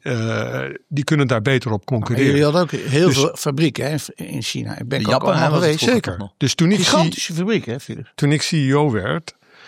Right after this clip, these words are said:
Speaker 1: hebben we ons afgevraagd, waar kunnen wij nou echt heel goed in worden? En toen hebben we gekozen voor, eh, de, de medische technologie.
Speaker 3: Ja.
Speaker 1: Hè, dus en com-, eh, heel complex en je hebt een diepe relatie nodig met je klanten. Eh, en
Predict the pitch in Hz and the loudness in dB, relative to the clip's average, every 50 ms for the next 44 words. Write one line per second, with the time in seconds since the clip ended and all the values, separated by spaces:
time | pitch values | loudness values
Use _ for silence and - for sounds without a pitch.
0 | - - - _ _ _ - 135 123 127 123 127 127 127 123 117 - - - 135 | -20 -20 -20 _ _ _ -2 0 0 2 2 2 4 4 4 2 2 0 0 -2
1 | 120 - 165 147 - - 139 - - 123 117 113 95 123 147 147 151 143 135 - | 0 2 0 0 0 -2 -4 0 0 0 0 0 0 0 2 2 2 2 0 -4
2 | _ _ _ _ _ - 151 127 120 117 131 127 120 120 113 110 _ - 156 127 | _ _ _ _ _ 0 2 2 4 4 2 2 2 0 0 -2 _ 0 -2 -2
3 | - - - 123 120 117 - - 156 143 147 127 104 101 95 87 - - 95 - | -2 0 0 2 2 2 0 0 0 0 0 -4 -4 -6 -8 -10 -10 -10 -10 -8
4 | - 127 127 - 131 139 143 131 110 - - - _ 165 147 143 127 107 113 104 | -6 -6 -6 -4 -4 -4 -4 -4 -6 -8 -12 -10 _ -4 -2 -2 -2 -2 -4 -6
5 | - 120 107 104 107 104 - _ - - 123 107 104 107 107 107 113 107 110 113 | -6 -4 -4 -4 -4 -6 -8 _ -6 -6 -4 -4 -4 -4 -4 -4 -4 -4 -6 -6
6 | 120 - - - 131 127 123 123 131 127 113 101 - _ - 110 - 107 98 104 | -8 -8 -10 -10 -8 -6 -2 0 0 0 0 -2 -6 _ -6 -6 -6 -6 -8 -6
7 | - 160 135 107 _ _ - - - - 101 - - - - _ - 123 - - | -6 -6 -6 -6 _ _ -20 -20 -14 -12 -12 -12 -12 -16 -12 _ -2 -2 -2 -2
8 | - 120 117 107 - _ _ _ _ _ - 175 170 170 165 - 160 147 - - | -4 -4 -4 -4 -6 _ _ _ _ _ 0 2 2 2 2 2 2 0 0 -2
9 | - - - 139 127 120 120 117 120 - - 131 123 135 147 131 - - 113 104 | -6 -2 -2 0 0 2 0 0 -2 -2 -2 0 2 2 2 2 0 -2 -2 0
10 | - 135 139 160 - - - - - - - 143 139 127 120 113 110 - 117 104 | 0 0 0 0 -2 -6 -10 -10 -10 -8 -2 0 2 2 2 0 0 -2 -4 -2
11 | 95 139 165 160 160 143 127 123 117 117 120 123 110 - - 123 117 113 110 110 | 0 -2 0 0 2 0 2 2 2 2 0 0 -2 -4 -6 -4 -4 -2 -4 -4
12 | 101 101 101 92 - 107 - 127 127 135 135 - 147 175 - _ - - - - | -4 -6 -8 -6 -8 -6 -2 0 0 0 0 -2 -4 -8 -8 _ -20 -20 -20 -20
13 | - - - - _ _ - 110 107 110 113 | -20 -20 -20 -20 _ _ -4 -2 0 0 0